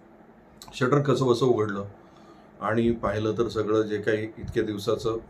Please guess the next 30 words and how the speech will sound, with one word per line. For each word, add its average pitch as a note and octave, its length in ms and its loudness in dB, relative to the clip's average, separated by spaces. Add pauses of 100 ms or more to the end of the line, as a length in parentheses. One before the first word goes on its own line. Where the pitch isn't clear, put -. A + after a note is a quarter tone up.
(600)
काम C3+ 200 0
केलेलं A2 300 0
होतं - 240 -6 (540)
ते A#2+ 60 -8
समोर A#2 320 0
जळत G2 320 2
होतं. - 320 -16 (920)
मित्रांनो, D3 420 4
त्यावेळेस C3+ 420 4
माझ्या C3 240 2
अजून A#2+ 200 4
एक C3 60 -4
गोष्ट A#2+ 240 0
लक्षात G#2+ 380 -2
आली G#2+ 140 -2
की A2+ 100 -4
आपला A2 300 0
इन्शुरन्स A#2+ 720 -2
संपलेला A2 400 0
आहे G2 120 2
आणि G2+ 160 -4
मी G#2+ 120 -6
तो G#2+ 340 0
रिन्यू A2+ 240 0
करण्याकरता G#2+ 600 -4
टाळमटाळ G#2 520 -4
केली F#2+ 200 -6
होती F#2+ 180 -6
आठ G2 160 0
दिवसाची. F#2+ 500 -8